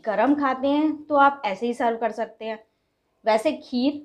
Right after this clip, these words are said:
ठंडी बहुत अच्छी लगती है। आप इसे फ्रिज में रखें या बीस मिनट या आधा घंटा, उसके बाद ये खीर बहुत, बहुत अच्छी लगेगी। तो आप इसे चाहे फ्रिज में रख लें और चाहे इसे गरम खाएं।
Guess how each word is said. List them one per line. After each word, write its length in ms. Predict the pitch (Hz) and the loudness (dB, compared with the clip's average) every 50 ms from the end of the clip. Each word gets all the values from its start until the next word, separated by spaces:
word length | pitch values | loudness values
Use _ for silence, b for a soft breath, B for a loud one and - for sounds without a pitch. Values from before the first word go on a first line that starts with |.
| - _ - | -16 _ -8
ठंडी 300 | 262 214 208 208 262 269 | -6 -4 0 2 2 2
बहुत 320 | 202 220 - 202 262 - | 0 0 2 2 4 4
अच्छी 240 | 339 311 - - 330 | 4 2 2 0 2
लगती 300 | 302 294 294 294 302 294 | 2 2 0 0 -2 2
है। 140 | 330 330 320 | 2 2 2
आप 160 | - 247 247 254 | 2 0 0 0
इसे 160 | 285 277 330 277 | 0 -2 -4 -4
फ्रिज 280 | 202 - 233 220 196 202 | -4 -4 -8 -8 -4 0
में 120 | 214 214 | 0 0
रखें 260 | 202 190 - - 247 | 0 -2 -4 -2 0
या 140 | 240 262 269 208 180 - | 0 0 0 -2 -4 -4
बीस 240 | 247 254 269 285 226 | -2 -2 -2 -2 -4
मिनट 240 | 202 214 233 226 | -6 -4 -4 -2
या 100 | 285 302 - | -2 0 2
आधा 240 | - 214 202 185 160 | 2 2 2 2 0
घंटा, 320 | 156 147 151 143 - 143 _ _ _ _ _ _ - | -2 -6 -10 -10 -12 -18 _ _ _ _ _ _ -10
उसके 300 | 285 294 - - 392 403 | -10 -10 -6 -4 0 4
बाद 220 | 285 285 262 240 | 4 4 4 4
ये 120 | 277 311 302 | 2 0 0
खीर 360 | - - 311 330 370 311 - - | 0 -2 0 0 0 0 -4 -8
बहुत, 300 | 214 - - - 320 262 | -12 -8 -2 0 0 0
बहुत 380 | 226 - 220 208 269 311 - 247 | 0 -4 -6 -2 -2 0 0 -2
अच्छी 260 | 220 - - - 220 | -6 -8 -10 -10 -10
लगेगी। 400 | 185 170 170 170 170 165 175 - _ _ _ | -10 -10 -10 -12 -14 -14 -18 -20 _ _ _
तो 60 | - 247 | 2 4
आप 180 | 254 254 254 | 4 4 4
इसे 220 | 277 262 - 294 359 - - - - | 0 0 0 0 0 0 -4 -10 -4
चाहे 200 | 254 233 254 240 | -2 -2 -2 -2
फ्रिज 260 | 240 233 196 196 190 | -2 -4 -8 -6 -4
में 120 | 208 226 233 | -2 0 0
रख 160 | 240 233 285 | 0 0 0
लें 180 | 311 403 539 - - _ _ _ _ _ _ - - | -2 -2 -4 -6 -14 _ _ _ _ _ _ -2 0
और 100 | 226 214 | 0 0
चाहे 320 | 220 - 220 190 208 175 | 2 0 -2 0 0 -4
इसे 280 | 170 165 - - - - _ _ _ _ _ _ - - | -4 -4 -4 -6 -6 -8 _ _ _ _ _ _ -12 -2
गरम 320 | 202 226 226 214 208 196 | 2 4 4 4 4 0
खाएं। 280 | - - 160 160 160 | -2 -12 -14 -14 -14